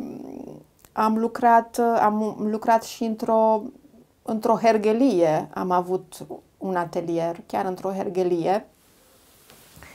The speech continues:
A fost ceva, ceva neobișnuit și, uh, unde pozitive cumva am avut. Tot timpul am fost susținută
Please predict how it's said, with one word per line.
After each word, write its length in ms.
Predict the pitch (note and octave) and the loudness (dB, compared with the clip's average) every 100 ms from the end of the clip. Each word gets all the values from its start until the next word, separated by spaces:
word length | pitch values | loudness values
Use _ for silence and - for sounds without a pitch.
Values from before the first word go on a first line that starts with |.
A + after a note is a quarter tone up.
| - - - - - _ _ F4 - D4 _ _ _ _ _ _ | -20 -20 -20 -20 -20 _ _ -20 -20 -20 _ _ _ _ _ _
A 40 | B3+ | -10
fost 220 | D4 C4+ | -8 -2
ceva, 480 | C#4+ C4 C#4+ C4+ A#3+ A#3+ | 0 6 8 6 4 -6
ceva 240 | B3+ C#4+ | 0 4
neobișnuit 760 | C4+ C#4 A#3 B3 B3 C4+ C#4 C#4 | 6 4 4 0 2 4 4 2
și, 440 | - B3+ A#3+ D4 - _ _ _ _ _ _ _ _ _ _ _ _ _ G3 | -4 -2 -2 -6 -14 _ _ _ _ _ _ _ _ _ _ _ _ _ _
uh, 500 | A#3+ - - D#2 D2+ - A#2+ | -20 -18 -8 -6 -6 -10 -4
unde 320 | C4 C#4 B3+ | 6 8 8
pozitive 560 | B3+ B3+ B3 B3+ C4+ B3 | 6 4 4 2 2 2
cumva 680 | B3 A#3 B3 A3+ G#3 G#4 | 0 0 4 4 4 4
am 140 | A3+ A3+ | 2 4
avut. 480 | A#3+ B3+ G#3+ - - | 2 2 0 -2 -12
Tot 220 | - C#4 | -4 -2
timpul 280 | E4+ D4+ B3 | -2 0 -2
am 80 | |
fost 200 | A3 A#3 | -2 -6
susținută 1040 | - - B3 - C4+ B3+ G#3 F#3+ G3 B3 | -6 -4 -4 -2 0 0 0 2 2 2